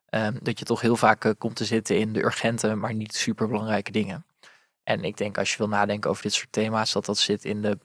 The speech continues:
thema's die belangrijk zijn, maar niet super urgent vaak. Totdat ze vaak wel urgent worden en zijn we met z'n allen te laat. Dan hebben we er geen rekening mee gehouden. Dat zie je nu met C S R D ook, waar heel veel bedrijven nog niet op voorbereid zijn.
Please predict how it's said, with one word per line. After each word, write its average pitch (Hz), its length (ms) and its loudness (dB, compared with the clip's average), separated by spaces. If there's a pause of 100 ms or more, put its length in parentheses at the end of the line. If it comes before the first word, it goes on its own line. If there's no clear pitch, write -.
(140)
thema's 107 320 -2
die 110 100 -2
belangrijk 120 420 4
zijn, 110 240 2
maar 107 100 -4
niet 113 180 -2
super - 300 0
urgent - 360 0
vaak. 107 320 -4
Totdat 127 260 6
ze - 120 2
vaak 110 260 8
wel 123 160 10
urgent 123 320 4
worden 113 180 2
en 107 60 -4
zijn 113 100 4
we 113 60 0
met 107 120 -2
z'n - 80 0
allen 110 180 -2
te 104 80 -2
laat. 95 220 2
Dan 110 100 -6
hebben 107 180 -2
we 107 40 -2
er - 60 -6
geen 110 140 -2
rekening - 260 -12
mee - 100 -14
gehouden. - 300 -8
Dat - 80 -10
zie 101 100 -6
je 110 120 -4
nu 104 60 -2
met 107 120 -6
C 113 240 0
S - 40 -6
R 107 80 -4
D 107 220 -4
ook, - 200 -2
waar 107 120 0
heel 104 140 0
veel 107 240 -2
bedrijven - 380 -12
nog 110 80 -20
niet - 140 -20
op - 120 -20
voorbereid - 360 -6
zijn. - 260 -10